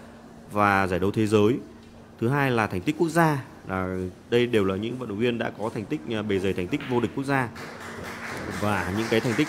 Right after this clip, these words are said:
ờ, ờ, về đại hội thể dục thể thao cũng như là tay cơ xuất sắc. Ờ, tiêu chí thứ ba đó là xếp hạng của cơ thủ,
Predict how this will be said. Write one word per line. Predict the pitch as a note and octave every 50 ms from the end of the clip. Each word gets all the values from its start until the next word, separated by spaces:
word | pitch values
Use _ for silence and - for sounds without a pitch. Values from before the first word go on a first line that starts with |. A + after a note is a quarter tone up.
| -
ờ, | - A#2 G#2+ G#2 G#2 G2+ G2+ G#2 G2+ G2+ F#2+ F#2 - - - G2+
ờ, | G2+ G2+ G2 G2 G2 F#2+ G2 G2 G2 G2 F#2 -
về | G2+ G2+ G2 F#2+ F#2 E2+
đại | G2 G2
hội | G2+ G#2 G2+ -
thể | F#2
dục | F2 F#2+ F2
thể | F#2 E2+
thao | A2+ B2 C3+ B2+
cũng | A#2+ B2 B2+
như | C3
là | B2 A2
tay | - A2+
cơ | A2+ C3+ B2+ A#2+ A#2+ A#2
xuất | - D3+
sắc. | - - F#3 - - - - - - - - - - - - - - - - - - - - - - - - - - - - - - - - - -
Ờ, | F#2+ F#2+
tiêu | F#2 C3+ C3
chí | - A#2
thứ | G#2 A2+ A#2
ba | B2 C3+ C3+ C3+ C3 B2+
đó | A2+ G#2 G2+ G#2 A2+
là | B2 C3+ C#3 C3 B2 A2 G#2 G2 F#2+ F#2 F2+ F2+ F2+ F2+ F2 F2+
xếp | - - - D#3
hạng | D#3+ E3 F#3 D#3+ A2+ F#2 - F2+ - -
của | F#2+
cơ | - - A2
thủ, | A#2 - C#3 A2+